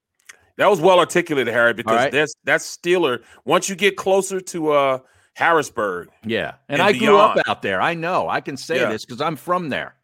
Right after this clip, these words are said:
Speaker 1: It's Steeler, and they hate
Speaker 2: Yeah.
Speaker 1: the, the Ravens. That's the, that's the heated battle with the
Speaker 2: Yeah.
Speaker 1: Ravens.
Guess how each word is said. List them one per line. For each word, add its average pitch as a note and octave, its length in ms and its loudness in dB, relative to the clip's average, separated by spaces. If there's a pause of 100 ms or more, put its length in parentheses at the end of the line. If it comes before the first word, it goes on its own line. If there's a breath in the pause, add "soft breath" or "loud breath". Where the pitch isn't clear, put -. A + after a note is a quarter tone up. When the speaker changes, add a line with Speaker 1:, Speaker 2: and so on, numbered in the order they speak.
(140)
Speaker 1:
It's C3 220 -6
Steeler, E3 340 2
and A#2 80 -4
they C#3+ 140 2
hate C#3+ 280 -4
Speaker 2:
Yeah. F3 80 -6
Speaker 1:
the, B2 260 -8
the B2 60 -14
Ravens. D3 320 2
That's E3 180 0
the, C3 120 -6
that's C#3+ 200 0
the C3 100 -6
heated B2+ 340 -6
battle A#2+ 300 0
with G#2 120 -10
the - 80 -6
Speaker 2:
Yeah. D3 200 2
Speaker 1:
Ravens. - 220 -12